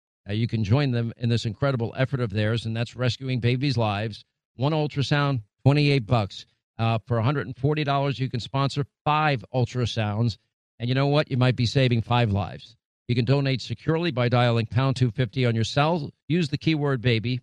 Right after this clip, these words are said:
pound two fifty, keyword baby, or their website, preborn dot com slash Sean. That's preborn dot com slash Sean, S E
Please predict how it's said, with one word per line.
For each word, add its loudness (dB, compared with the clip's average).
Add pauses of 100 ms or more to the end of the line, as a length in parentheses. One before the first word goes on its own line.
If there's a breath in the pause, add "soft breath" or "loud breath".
(120)
pound 4
two 2
fifty, 2
keyword -2
baby, 2
or 0
their 0
website, 0
preborn 0
dot 0
com -2
slash -2
Sean. 2 (460)
That's -2
preborn 2
dot 2
com 0
slash -2
Sean, -2
S -2
E 0